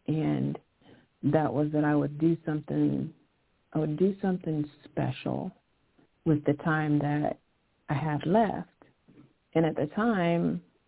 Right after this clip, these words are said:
I had no idea what it was gonna be. I never,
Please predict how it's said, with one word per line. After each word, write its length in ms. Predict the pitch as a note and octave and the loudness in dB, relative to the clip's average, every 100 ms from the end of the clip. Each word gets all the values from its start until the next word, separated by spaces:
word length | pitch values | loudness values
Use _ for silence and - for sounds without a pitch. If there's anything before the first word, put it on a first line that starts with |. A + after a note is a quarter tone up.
| _ - | _ 0
I 60 | |
had 80 | G#3 | 2
no 200 | F3 D#3+ | 2 0
idea 800 | D#3+ D3 D3 C#3 C#3 - - - - _ _ | 0 -2 -2 -2 -2 -4 -6 -8 -14 _ _
what 180 | D3+ D#3 | 0 2
it 100 | C3 | 2
was 140 | D3 D3 | 0 0
gonna 220 | D3 D3 | 2 2
be. 600 | C#3+ C#3+ C#3 C#3 C#3+ C#3+ - _ _ _ _ - | 2 2 2 0 -2 -4 -10 _ _ _ _ -6
I 120 | D3+ | 0
never, 920 | D3 D3+ D#3 D3+ D3 D3 D3 D3+ D#3+ | 2 4 4 4 4 4 2 -2 -6